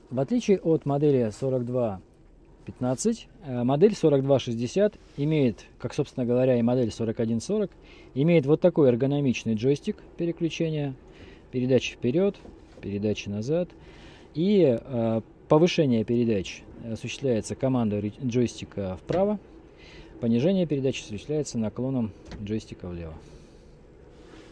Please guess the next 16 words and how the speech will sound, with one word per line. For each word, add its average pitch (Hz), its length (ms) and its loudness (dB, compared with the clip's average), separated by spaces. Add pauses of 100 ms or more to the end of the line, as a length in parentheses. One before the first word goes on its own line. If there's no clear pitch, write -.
(100)
Грейдера 139 480 4
Люгонг, 190 560 2
э, 123 440 0
оснащаются, 143 1080 0 (400)
э, 120 280 -4
тремя 175 540 -2
производителями 143 920 -2 (220)
мостов 131 540 0 (120)
задней 131 380 0
тандемной 123 480 -2
тележки. 131 500 -4 (720)
Это, 151 420 4 (340)
э, 143 40 -10
в 120 300 -2
основном, 139 640 -2 (200)
э, 113 760 -4